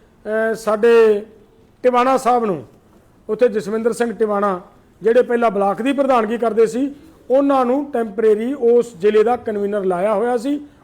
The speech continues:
ਔਰ ਉਹ ਸਾਡੇ ਵਿੱਚ ਅੱਜ ਵੀ ਇੱਥੇ ਮਤਲਬ ਮੌਜੂਦ ਨੇ। ਤੋ ਇਹਦੇ ਵਿੱਚ ਮੈਨੂੰ ਲੱਗਦਾ ਹੋਰ ਕੋਈ, ਅਹ, ਕੋਈ ਨਜ਼ਰ ਨਹੀਂ ਆ ਰਿਹਾ ਵੀ ਕੋਈ ਅਜਿਹਾ ਬੰਦਾ ਹੋਵੇ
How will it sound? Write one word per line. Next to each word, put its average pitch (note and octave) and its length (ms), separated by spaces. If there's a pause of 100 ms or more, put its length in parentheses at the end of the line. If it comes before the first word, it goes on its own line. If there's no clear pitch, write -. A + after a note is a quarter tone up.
ਔਰ A3+ 120
ਉਹ B3+ 100
ਸਾਡੇ G#3 300
ਵਿੱਚ G#3+ 200 (100)
ਅੱਜ F#3 120
ਵੀ A3 160
ਇੱਥੇ G#3 240
ਮਤਲਬ G#3 360 (300)
ਮੌਜੂਦ A#3 480
ਨੇ। D#3+ 160 (1300)
ਤੋ C#4 140 (420)
ਇਹਦੇ C4+ 200
ਵਿੱਚ C#4+ 200
ਮੈਨੂੰ C4 240
ਲੱਗਦਾ C4 320
ਹੋਰ B3 240
ਕੋਈ, C4+ 400
ਅਹ, - 600
ਕੋਈ B3 180
ਨਜ਼ਰ A#3 280
ਨਹੀਂ C4 140
ਆ A#3+ 160
ਰਿਹਾ A#3 220
ਵੀ B3 140
ਕੋਈ B3 380
ਅਜਿਹਾ A3+ 300
ਬੰਦਾ A3+ 280
ਹੋਵੇ G3+ 500